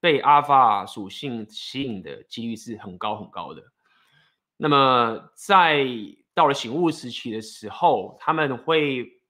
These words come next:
觉得说，“啊，过去我不喜欢那样，过去我不喜欢那样，过去那样子我造成我的约会生活很糟糕，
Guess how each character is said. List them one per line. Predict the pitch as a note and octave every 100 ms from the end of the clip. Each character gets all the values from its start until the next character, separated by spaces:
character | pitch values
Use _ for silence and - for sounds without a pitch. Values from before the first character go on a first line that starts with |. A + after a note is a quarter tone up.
| _
觉 | -
得 | A#2+
说 | A#2 C#3+
，“啊， | C#3+
过 | F#3 C#3+
去 | -
我 | G#2+
不 |
喜 | C#3
欢 | G2+
那 | A2
样， | A2
过 | - F3 B2+
去 | -
我 | B2+
不 | G2+
喜 | C#3+ A#2+
欢 | G2+
那 | A2
样， | A#2 A2
过 | G#2+ F3+ D3
去 | C#3 F3+ D3 B2+ _
那 | D#3+
样 | C#3+
子 | C3 A#2+
我 | G#2+
造 | G#2 F3 D3+
成 | - B2+
我 | A#2+ G#2+
的 | G#2 A2+ G#2+ - _ _
约 | D3
会 | E3
生 | D#3 D3+
活 | D3+
很 | G#2+
糟 | F#2+ B2 A#2+
糕， | B2 A#2 A#2